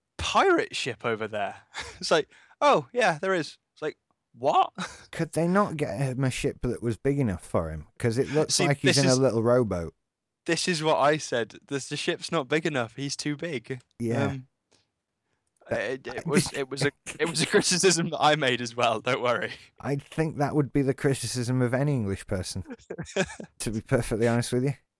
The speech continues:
Speaker 1: The ship's not big enough for him.
Speaker 2: Yeah, that, it's, it's a bit silly.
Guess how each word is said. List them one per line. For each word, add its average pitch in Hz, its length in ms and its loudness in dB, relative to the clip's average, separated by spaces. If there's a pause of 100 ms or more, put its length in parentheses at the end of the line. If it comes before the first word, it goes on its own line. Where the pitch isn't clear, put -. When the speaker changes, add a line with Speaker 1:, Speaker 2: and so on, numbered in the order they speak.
Speaker 1:
The - 60 -16
ship's - 400 -8
not 131 160 -4
big 120 180 -4
enough 117 240 -2
for 120 260 0
him. 143 120 -2
Speaker 2:
Yeah, 170 360 0
that, 139 220 -2
it's, - 360 -4
it's - 180 -8
a 123 60 -10
bit 147 180 0
silly. 143 420 -2